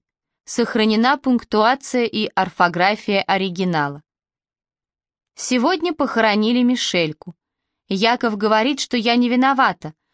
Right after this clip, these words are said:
что это его прокол, что я слишком доверчивая, что я не могла всего знать.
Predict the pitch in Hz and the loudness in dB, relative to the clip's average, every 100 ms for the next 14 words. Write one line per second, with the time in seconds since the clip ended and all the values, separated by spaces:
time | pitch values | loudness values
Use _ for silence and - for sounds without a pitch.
0 | _ - - 208 - 262 277 269 220 202 | _ -12 -2 -2 2 0 0 -2 0 0
1 | 220 220 220 220 - 160 151 _ _ _ | 0 2 0 0 -2 -4 -4 _ _ _
2 | _ - - 226 226 220 285 269 285 262 | _ -16 -2 0 0 0 -4 -2 0 2
3 | 247 208 185 170 - 180 175 180 _ _ | 2 2 0 -2 -4 -8 -8 -10 _ _
4 | _ - - 220 240 254 247 233 220 240 | _ -12 -4 0 2 2 2 2 2 0
5 | 254 - 233 226 190 165 156 156 - | 0 -2 0 0 0 -2 -2 -4 -12